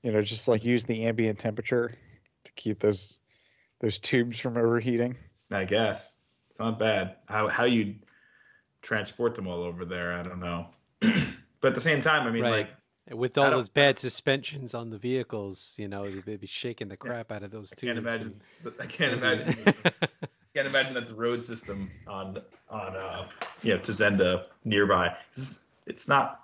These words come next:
Speaker 2: it's not Tazenda. It's, like, whatever, Rossum near
Speaker 1: It's
Speaker 2: Tazenda.
Speaker 1: Rossum, yeah.
Speaker 2: I
Speaker 1: Well,
Speaker 2: can't
Speaker 1: I mean,
Speaker 2: imagine
Speaker 1: a,
Speaker 2: it's
Speaker 1: s-, a, like, a
Speaker 2: affected.
Speaker 1: starship landed, like, in this dude's front lawn, basically, right?
Speaker 2: <laughs>
Speaker 1: So
Speaker 3: Right.
Speaker 1: maybe
Speaker 3: Yeah.
Speaker 1: t-, maybe the transportation's not that much of an issue.
Speaker 2: Well,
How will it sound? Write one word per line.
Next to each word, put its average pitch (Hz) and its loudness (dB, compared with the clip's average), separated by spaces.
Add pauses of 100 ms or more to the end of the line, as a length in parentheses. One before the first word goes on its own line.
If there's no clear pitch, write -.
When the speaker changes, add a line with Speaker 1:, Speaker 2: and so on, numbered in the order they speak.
Speaker 2:
it's 113 -8
not 123 2
Tazenda. 107 0
It's, - -4
like, - -8
whatever, 87 -4
Rossum 90 2
near 95 4
Speaker 1:
It's 92 -2
Speaker 2:
Tazenda. 82 -2
Speaker 1:
Rossum, 117 4 (120)
yeah. 107 0
Speaker 2:
I - -10 (440)
Speaker 1:
Well, 165 8
Speaker 2:
can't 156 6
Speaker 1:
I - 4
mean, 160 0
Speaker 2:
imagine 143 -2
Speaker 1:
a, - 0
Speaker 2:
it's - -6
Speaker 1:
s-, - -16
a, 139 2
like, 131 -2 (100)
a 127 -4
Speaker 2:
affected. 101 -4
Speaker 1:
starship 147 -2
landed, 117 -4
like, 107 -6
in 110 -6
this 107 -6
dude's 110 -2
front 110 -2
lawn, 104 -2
basically, 98 -2
right? 104 2
Speaker 2:
<laughs> - -20 (360)
Speaker 1:
So 127 6
Speaker 3:
Right. 135 -2
Speaker 1:
maybe 151 4
Speaker 3:
Yeah. 147 4
Speaker 1:
t-, 151 0
maybe 165 4
the 135 -2
transportation's 139 -2
not 117 -4
that 117 2
much 110 -8
of 104 -10
an 104 -10
issue. 110 -4 (720)
Speaker 2:
Well, 110 -2